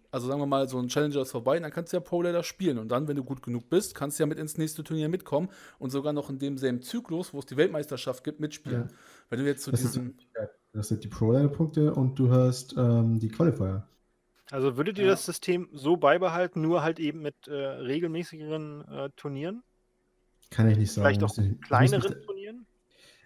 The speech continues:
Speaker 2: ich müsste mich mehr damit beschäftigen. Ich kann nur sagen, was ich vermisse, aber ich weiß nicht, äh, und zwar ist dann so mehr so Grassroots-Turniere. Also im Moment ist es so,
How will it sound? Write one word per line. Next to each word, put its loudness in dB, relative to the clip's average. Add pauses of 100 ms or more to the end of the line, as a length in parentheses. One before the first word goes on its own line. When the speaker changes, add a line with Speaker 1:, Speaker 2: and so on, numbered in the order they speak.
Speaker 2:
ich 4
müsste 10
mich 8
mehr 10
damit 10
beschäftigen. 2
Ich -2
kann 6
nur 10
sagen, 6
was 4
ich -2
vermisse, 4
aber 4
ich 4
weiß 8
nicht, 0 (1300)
äh, 2
und 4
zwar 6
ist 4
dann 4
so 0
mehr 6
so 0
Grassroots-Turniere. 2
Also 6
im 8
Moment 8
ist 4
es 2
so, 6